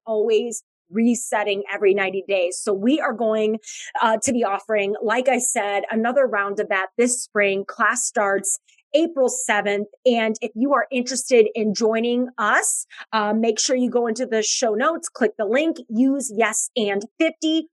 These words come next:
to get fifty percent off. We close the doors on April fifth, and I hope to see you there. A final thought, um, we have also built a really cool Vibe and Thrive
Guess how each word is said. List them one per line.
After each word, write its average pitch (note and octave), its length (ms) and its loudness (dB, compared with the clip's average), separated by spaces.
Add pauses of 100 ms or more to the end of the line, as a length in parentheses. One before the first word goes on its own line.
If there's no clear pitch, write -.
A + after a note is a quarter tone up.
(360)
to D#4 240 2
get D4+ 260 0 (360)
fifty B3+ 440 2 (140)
percent B3+ 420 0
off. A3 320 0
We A3+ 240 0
close A#3 440 -2
the A#3+ 80 0
doors G3 580 0 (280)
on G#3+ 160 2 (140)
April A#3+ 500 0 (120)
fifth, G3+ 300 2 (360)
and A3+ 180 0
I G#3+ 120 0
hope A#3 300 -2
to A#3+ 80 -4
see - 180 -4
you A3 160 -2
there. G3+ 400 0 (280)
A B3 140 -4
final F4+ 380 2
thought, D#4 380 2 (120)
um, A3+ 420 0
we D#4 380 2
have E4 160 0
also C#4 220 0
built A3 280 0
a G#3 60 0
really A3 320 0
cool A3 220 0
Vibe G3+ 200 0
and A#3+ 120 0
Thrive G3+ 240 -2